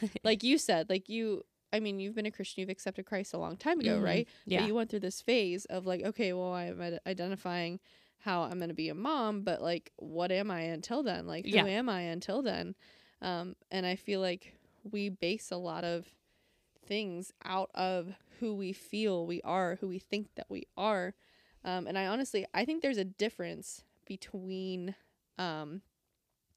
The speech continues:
Speaker 2: our identity, like, what and who we are, and also our personality and, like,
Speaker 1: Mm-hmm.
Speaker 2: how we're wired and whatnot. Like, our identity, I feel like, is different than our makeup.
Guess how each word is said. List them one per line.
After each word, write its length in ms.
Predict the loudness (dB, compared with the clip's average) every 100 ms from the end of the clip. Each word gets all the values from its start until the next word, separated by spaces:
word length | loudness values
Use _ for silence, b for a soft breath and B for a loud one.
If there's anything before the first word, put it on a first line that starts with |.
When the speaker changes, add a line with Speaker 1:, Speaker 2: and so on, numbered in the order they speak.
| -20 b b b b
Speaker 2:
our 100 | 0
identity, 440 | 2 0 -2 -2
like, 200 | -4 -8
what 340 | -2 0 0 -2
and 140 | -8
who 200 | -6 -4
we 140 | -4 -4
are, 380 | -2 -2 -2 -4
and 140 | -6
also 640 | -4 -6 -4 -2 0 -2 -6 _ _ _ _ -6
our 140 | -6
personality 880 | -4 -6 -6 -8 -6 -6 -8 -10 -12 _
and, 100 | -2
like, 140 | 0 0
Speaker 1:
Mm-hmm. 120 | -2
Speaker 2:
how 180 | -4 -4
we're 160 | -4
wired 400 | -4 -4 -4 -6 -8
and 180 | -8
whatnot. 420 | -10 -10 -12 -12 -6
Like, 180 | -6 -6 b b b b
our 260 | 0 2 2
identity, 800 | -2 -2 -2 -2 -2 -4 -4 -6 -8
I 40 | -4
feel 160 | 0
like, 140 | 0 0
is 160 | -4
different 460 | -4 -4 -4 -6 -6
than 160 | -8 -8
our 140 | -8
makeup. 500 | -8 -10 -10 -12 -14